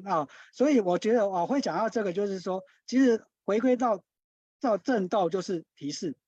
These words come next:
就是一般他们讲的 prompt 啊，P R O M P T啊，就是你一定要有这些提示啊。那有各，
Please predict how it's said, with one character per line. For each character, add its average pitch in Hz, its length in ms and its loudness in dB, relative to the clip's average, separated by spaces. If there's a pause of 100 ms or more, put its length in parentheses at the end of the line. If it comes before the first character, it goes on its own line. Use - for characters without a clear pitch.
(160)
就 196 120 -6
是 190 200 -4 (240)
一 220 100 -4
般 185 320 -2
他 180 120 -2
们 170 120 0
讲 120 180 -10
的 127 100 -12
prompt 143 340 -4 (220)
啊 131 180 -10
，P 196 200 -2
R 160 240 -2 (280)
O 175 200 -2
M 175 180 -2
P 175 260 -10
T 165 280 -10 (580)
啊， 165 200 -2 (200)
就 269 120 -2
是 254 260 0
你 196 220 -2
一 202 260 -4
定 247 280 4
要 226 260 2
有 143 180 -4
这 214 200 -2
些 202 180 -2
提 160 300 -8
示 160 320 -6
啊。 151 220 -4
那 233 140 0
有 185 100 -4
各， 214 260 -2